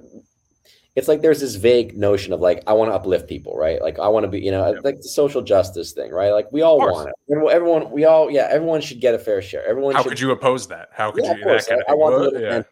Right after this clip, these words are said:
Speaker 1: win. I, you know, of course,
Speaker 3: Yeah,
Speaker 1: I
Speaker 3: yeah.
Speaker 1: want, I want workers to be compensated. Absolutely. And there's, you know, strikes and things like this. There's generally, you know, a very valid basis for, for, for strikes, and, you know, you can definitely sympathize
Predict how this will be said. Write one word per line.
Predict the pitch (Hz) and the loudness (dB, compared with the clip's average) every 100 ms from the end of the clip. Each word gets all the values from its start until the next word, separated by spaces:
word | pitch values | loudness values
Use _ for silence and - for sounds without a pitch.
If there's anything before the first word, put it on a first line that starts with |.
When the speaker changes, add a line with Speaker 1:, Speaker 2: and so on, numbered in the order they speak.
| - | -10
Speaker 1:
win. | 95 80 | -8 -4
I, | 101 | -4
you | 113 | -2
know, | 107 | -4
of | - | -4
course, | 160 131 | -6 -2
Speaker 3:
Yeah, | 113 | 0
Speaker 1:
I | |
Speaker 3:
yeah. | 113 | 0
Speaker 1:
want, | 117 110 107 | -4 -4 0
I | |
want | 120 120 | 2 2
workers | 117 113 110 98 | 0 -2 -6 -10
to | 95 | _
be | 98 | -14
compensated. | 95 92 - - 80 - - | -10 -10 -12 -14 -16 -16 -14
Absolutely. | 92 - 131 113 85 | -14 -10 -6 -6 -6
And | 82 95 | -10 -6
there's, | 92 120 117 | -4 -4 -6
you | 123 | -4
know, | 98 | -4
strikes | 95 120 127 - | -2 2 2 0
and | 113 | -16
things | 113 107 | -12 -4
like | 107 113 | -2 -2
this. | 113 - | -4 -4
There's | 104 - _ _ _ _ _ _ _ _ _ | -16 -18 _ _ _ _ _ _ _ _ _
generally, | - 110 113 104 98 95 - _ _ | -4 0 2 2 0 -6 -12 _ _
you | 101 | -2
know, | 92 | -2
a | 85 | 2
very | 110 104 | 2 2
valid | 95 95 92 85 - _ | 2 2 2 -2 -6 _
basis | - 92 90 87 - | -4 -4 -4 -10 -8
for, | 87 - | -12 -10
for, | - 82 - | -8 -8 -8
for | 85 | -12
strikes, | - 85 90 92 85 | -6 -2 -2 -4 -10
and, | 85 _ _ _ | -12 _ _ _
you | 92 | -8
know, | 85 | -6
you | 87 95 | -4 -8
can | 90 90 | -10 -4
definitely | 95 104 - 95 | -2 -2 -2 -8
sympathize | 92 95 90 90 80 78 80 | -6 -6 -6 -2 -2 -4 -8